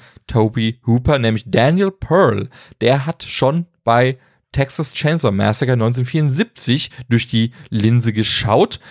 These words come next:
und ist bis heute ein sehr, sehr gefragter Musikvideomacher.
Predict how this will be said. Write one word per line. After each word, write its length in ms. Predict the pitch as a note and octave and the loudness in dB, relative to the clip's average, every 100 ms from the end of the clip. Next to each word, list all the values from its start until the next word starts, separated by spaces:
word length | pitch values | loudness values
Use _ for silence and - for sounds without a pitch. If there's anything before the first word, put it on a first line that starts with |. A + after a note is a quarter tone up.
| - - | -14 -10
und 160 | B2+ | -6
ist 220 | D#3+ - | -6 -6
bis 260 | - G#3+ - | -4 -4 -2
heute 400 | C3 F3 - G#3+ - - | 0 0 -2 -4 -6 -6
ein 200 | B2 B2 | 0 0
sehr, 380 | G#2 A2+ D#3+ D#3+ | 0 2 2 2
sehr 160 | D3+ | 0
gefragter 580 | D3+ C3 - A#2 D3 D3+ | -2 -6 -2 -2 -2 -2
Musikvideomacher. 2250 | B2+ B2 A#2 C3+ A#3+ - - A2 A2+ G2+ B2 G#2+ G2 F#2+ - _ _ _ - G2+ - C3 A3 | 2 2 0 -2 -2 -4 -6 0 0 -2 -2 2 2 0 -4 _ _ _ -6 -4 0 0 0